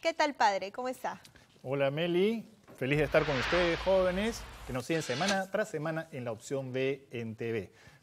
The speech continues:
Speaker 2: No dejen de hacer su like en nuestro Facebook si no lo han hecho aún. Escríbanos sus mensajes si tienen consultas, preguntas, también a nuestro mail de la opción B arroba gmail punto com. ¿Dónde más estamos, Meli?
Speaker 1: Como siempre, también nos pueden leer en el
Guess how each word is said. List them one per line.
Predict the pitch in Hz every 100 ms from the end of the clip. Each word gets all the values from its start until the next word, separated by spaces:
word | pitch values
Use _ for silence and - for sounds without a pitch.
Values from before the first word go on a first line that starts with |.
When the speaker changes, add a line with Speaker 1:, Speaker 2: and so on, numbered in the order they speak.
| _
Speaker 2:
No | 123 139 160 165 165 -
dejen | 143 147 156
de | 139
hacer | 117 151 143
su | - 120
like | 120 147 151 151 -
en | 123
nuestro | 117 113 117
Facebook | - 185 175 170
si | -
no | 120
lo | 127
han | 131
hecho | 131 -
aún. | 131 180 202 202 - - - _
Escríbanos | - - 147 151 151 143
sus | 127
mensajes | 123 117 175 160 135
si | -
tienen | 120 143
consultas, | 131 120 113 196 180 - -
preguntas, | 120 160 196 185 165
también | 110 120 147 165 -
a |
nuestro | 120 147 - 127
mail | 123 139
de | 131
la | 117
opción | 104 - 139 135 123
B | 151 165
arroba | 120 117 139 143
gmail | 123 139 143 131 143 139 123
punto | 135 127 127 123
com. | 208 180
¿Dónde | 170 180 175
más | 185
estamos, | 160 - 190 180
Meli? | 196 151 110 - - - - -
Speaker 1:
Como | 277 277 294
siempre, | 392 381 339
también | 262 240 277 294
nos | 262
pueden | - 240 262 247
leer | 214 240 269
en |
el | 226